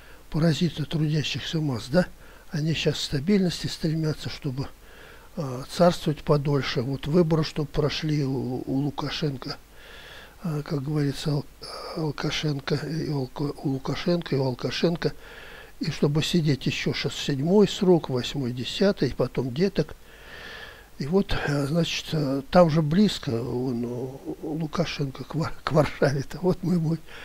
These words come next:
щас песню-то и заведем, интересную песню, да? А песня старая,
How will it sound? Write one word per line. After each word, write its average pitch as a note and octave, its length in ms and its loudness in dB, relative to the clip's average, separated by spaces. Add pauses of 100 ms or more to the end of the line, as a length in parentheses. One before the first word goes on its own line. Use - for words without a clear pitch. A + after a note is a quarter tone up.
(220)
щас D#3+ 280 0
песню-то F3 640 0 (540)
и F3 260 -2
заведем, D#3+ 800 4 (300)
интересную C#3+ 680 -2
песню, A#2+ 480 -2
да? G3 160 0 (460)
А F3+ 120 0
песня G3 480 4 (440)
старая, D#3 640 2